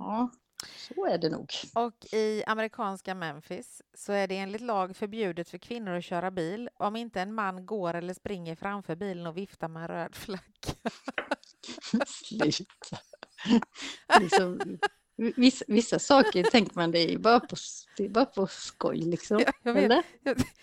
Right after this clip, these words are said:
Speaker 2: det är ändå ganska roligt, tänker jag, om man
Speaker 1: Ja.
Speaker 2: <laughs> ska springa framför bilen.
Speaker 1: Då får man inte köra så fort.
Speaker 2: <laughs> Nej, eller så gör man det, så man springer som fan.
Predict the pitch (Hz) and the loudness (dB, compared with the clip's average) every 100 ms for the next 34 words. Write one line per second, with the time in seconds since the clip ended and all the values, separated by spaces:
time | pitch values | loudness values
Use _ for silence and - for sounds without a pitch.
0 | - _ 233 247 240 220 320 302 262 240 | -20 _ -2 0 0 -2 -2 -2 2 2
1 | 226 175 - - 226 202 220 196 185 190 | 2 0 -4 -8 -8 -4 0 2 4 6
2 | 185 190 165 - _ - - - - - | 6 6 4 -2 _ -2 0 0 -6 -10
3 | - 262 247 220 - 233 220 190 190 214 | -4 -4 -2 -4 0 -2 0 -2 2 2
4 | 190 - - - - 180 254 - - 185 | 0 -6 -20 -16 -8 -6 -6 -2 2 2
5 | - 180 233 311 262 - 254 240 - 185 | 4 6 6 6 6 8 8 6 2 2
6 | - - - - 277 _ - - - _ | 0 -6 -14 -4 -6 _ -20 -20 -20 _
7 | - 254 285 - - - 202 185 269 233 | -6 -4 -4 -8 -14 -6 -4 -2 0 0
8 | 240 269 233 247 269 254 226 226 214 - | 0 -2 -4 -4 -4 -4 -2 -4 -6 -12
9 | - 269 262 214 180 214 330 226 | -10 -4 -2 -2 0 -2 -2 -6